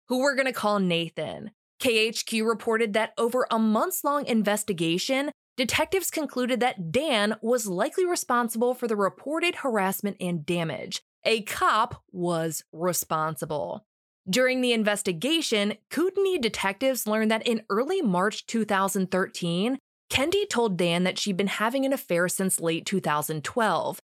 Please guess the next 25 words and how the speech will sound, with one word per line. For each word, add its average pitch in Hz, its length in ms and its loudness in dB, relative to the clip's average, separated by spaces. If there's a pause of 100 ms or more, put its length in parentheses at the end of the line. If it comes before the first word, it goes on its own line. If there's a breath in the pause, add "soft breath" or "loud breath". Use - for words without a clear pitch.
(260)
No 247 140 2
one 370 100 0
knows 403 180 2
exactly 247 480 0
why 185 320 0
she 202 200 -4
told 180 280 -2
him, 220 260 0
maybe 180 220 2
to 185 80 -2
clear 180 280 -2
her 151 60 -4
conscience, 277 720 -2
or 196 140 0
maybe 220 280 2
Dan 220 300 0
found 196 380 -2
something 208 360 -2
and 170 100 -2
accused 285 420 -6
her 277 80 -2
and 240 120 -2
she 202 140 -6
came 165 240 -6
clean. 277 460 -4